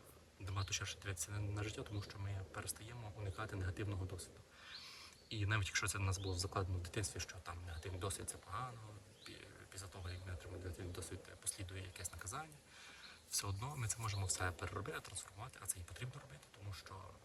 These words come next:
якщо ми це не будемо робити, то ми будемо уникати негативного досвіду, а негативний досвід, він дає нам ріст, він дає нам розвиток і він дає нам усвідомлення того, що потрібно зробити в тій ситуації. І коли ми доходимо до цього методу проб і помилок, ми,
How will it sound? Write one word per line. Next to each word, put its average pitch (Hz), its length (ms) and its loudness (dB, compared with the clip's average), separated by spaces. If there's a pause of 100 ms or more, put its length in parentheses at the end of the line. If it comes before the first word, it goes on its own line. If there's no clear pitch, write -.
(220)
якщо - 200 0
ми 95 60 -4
це - 120 2
не 92 60 0
будемо 92 240 0
робити, 95 300 2
то 92 360 -2
ми 95 120 2
будемо 92 240 0
уникати 98 300 0
негативного 92 360 2
досвіду, 117 340 -2
а 98 40 0
негативний 95 420 -2
досвід, - 240 -4 (100)
він 98 120 -8
дає 101 200 0
нам 92 160 0
ріст, - 200 2 (460)
він 107 80 2
дає 95 180 8
нам 90 140 6
розвиток 120 400 2
і - 60 -6
він 98 120 0
дає 95 180 0
нам 95 220 2 (160)
усвідомлення 92 440 2
того, 135 280 0
що - 160 0
потрібно 95 320 -4
зробити - 320 -4
в - 40 -6
тій - 120 -4
ситуації. - 500 -6 (1160)
І - 60 -6
коли 120 220 4
ми 113 120 4
доходимо 101 440 4
до 95 400 6 (280)
цього 92 440 0
методу 98 320 0
проб - 200 -6
і 98 40 -8
помилок, - 400 -8
ми, 98 220 0